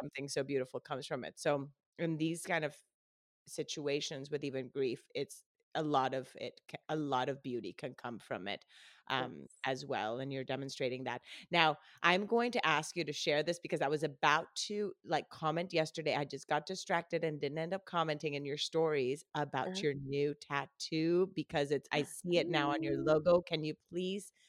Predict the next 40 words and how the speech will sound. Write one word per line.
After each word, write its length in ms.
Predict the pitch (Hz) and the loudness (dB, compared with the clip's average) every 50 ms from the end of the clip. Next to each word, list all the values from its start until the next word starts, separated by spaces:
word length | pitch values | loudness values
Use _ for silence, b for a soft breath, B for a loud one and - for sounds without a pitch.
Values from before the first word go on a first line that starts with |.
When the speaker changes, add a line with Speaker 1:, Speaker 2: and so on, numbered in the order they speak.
| _ _ _ _ - | _ _ _ _ -10
Speaker 1:
share? 720 | - - - - 196 175 170 160 160 156 156 156 156 - _ _ _ _ _ _ _ - | -6 -2 0 4 6 6 8 8 8 6 6 4 2 0 _ _ _ _ _ _ _ 6
I, 220 | 165 170 160 156 - - | 8 8 8 6 6 4
I 100 | 165 160 | 2 2
saw 500 | - - - 190 175 180 180 190 208 214 - - | 2 2 2 4 6 6 6 6 4 2 0 -2
an 140 | 151 156 156 | -2 -2 -2
infinity. 720 | 151 151 147 _ - 151 135 131 147 151 170 214 240 - - _ _ _ _ _ _ - | -2 -4 -6 _ 0 0 2 2 2 0 0 -2 -4 -4 -6 _ _ _ _ _ _ -2
I 120 | 160 147 147 | -2 -2 -2
saw 240 | 143 - - 170 170 | 0 0 2 4 4
infinity. 800 | 190 196 190 - - 196 180 165 143 127 135 139 151 185 196 190 _ _ _ - | 4 2 0 0 0 0 2 2 2 0 0 -2 -4 -6 -8 -12 _ _ _ -6
A 100 | 160 151 | -4 -2
que-, 60 | - | 0
Speaker 2:
Mm-hmm. 340 | 202 160 185 180 165 160 147 | 2 2 2 0 0 0 -2
Speaker 1:
uh, 60 | 135 117 - - - _ - 143 | -2 -2 -4 -8 -12 _ -2 0
I 120 | 139 135 | 0 0
saw 680 | 135 - - - - 156 143 139 139 139 143 139 139 139 147 _ _ _ _ _ _ _ | 0 -4 -6 -4 -2 0 2 2 4 2 2 0 0 -4 -8 _ _ _ _ _ _ _
lotus 720 | - 160 156 156 151 151 160 185 190 196 - - - - - - _ - | -4 0 4 4 4 4 4 2 0 0 -4 -10 -12 -14 -18 -16 _ -8
and 120 | 143 147 | -4 -4
I 100 | 135 131 | -2 -4
saw 260 | 131 - - 156 143 139 | -4 -4 -2 0 0 0
the 100 | 139 131 | 0 -4
crescent 560 | - - 156 143 143 - 151 139 131 - - _ _ _ _ - - _ _ _ _ - | -4 -2 -2 -2 -2 -2 -4 -4 -4 -6 -10 _ _ _ _ -20 -20 _ _ _ _ -4
moon. 320 | 151 143 131 123 127 135 | -2 -2 -2 -2 -4 -8
So 300 | - - - 156 143 139 | -6 0 2 4 4 4
would 300 | 135 143 151 160 160 160 | 2 0 -2 -2 -2 -2
you 100 | 165 175 | -4 -2
mind 500 | 180 190 180 170 165 156 151 147 143 - _ _ _ _ _ _ _ _ _ _ _ _ _ _ _ _ _ - | -2 -2 0 0 0 0 0 -2 -6 -10 _ _ _ _ _ _ _ _ _ _ _ _ _ _ _ _ _ -8
sharing, 500 | - - 165 151 147 147 143 147 165 - - | -4 -2 0 0 0 0 -2 -4 -8 -2 2
whether 280 | 165 165 156 165 160 | 4 4 6 6 6
with 160 | 160 165 156 - | 6 4 4 4
me 140 | 165 160 | 4 6
or 140 | 160 165 170 | 6 6 6
the 140 | 170 170 160 | 6 4 4
listeners, 480 | 147 139 135 - - 151 131 135 147 - | 2 2 -2 -4 -6 -6 -6 -4 -4 -4
if 140 | 143 143 | -4 -2
you 80 | 147 139 | 0 0
don't 120 | 139 139 143 | 0 0 -2
want 140 | 143 139 139 | -2 -4 -2
me 80 | 143 | 0
to, 140 | 139 143 135 | 0 0 0
like, 260 | 127 143 131 - - | 0 -2 -2 -4 -6